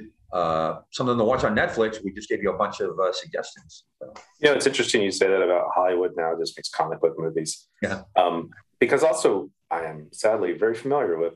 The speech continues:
Speaker 2: many comic book movies 'cause I, that's what I watched, uh, for, for my escapism at times. Um, and at le-,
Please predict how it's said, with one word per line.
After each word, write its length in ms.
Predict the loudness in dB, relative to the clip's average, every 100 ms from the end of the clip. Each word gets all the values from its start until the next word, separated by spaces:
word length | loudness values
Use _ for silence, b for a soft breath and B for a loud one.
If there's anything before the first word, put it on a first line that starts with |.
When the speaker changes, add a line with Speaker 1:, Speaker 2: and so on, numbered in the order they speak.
| _
Speaker 2:
many 160 | -8 -4
comic 320 | -2 -2 -4
book 160 | -6
movies 240 | -6 -8 -8
'cause 160 | -6 -4
I, 140 | -4 -4
that's 160 | -6 -2
what 100 | -4
I 40 |
watched, 480 | -2 -2 -2 -4 -4
uh, 100 | -6 -6 _
for, 240 | -4 -4 -6 _ _ _ -20 -20
for 300 | -4 -2 -2 -2
my 160 | 0
escapism 600 | 0 0 0 0 -2 -4
at 80 | -4
times. 380 | -6 -6 -6 -12 B B B B 0
Um, 280 | 0 -2 -14 _
and 360 | 2 2 -2 -8 _ _
at 120 | 2
le-, 180 | 2 -4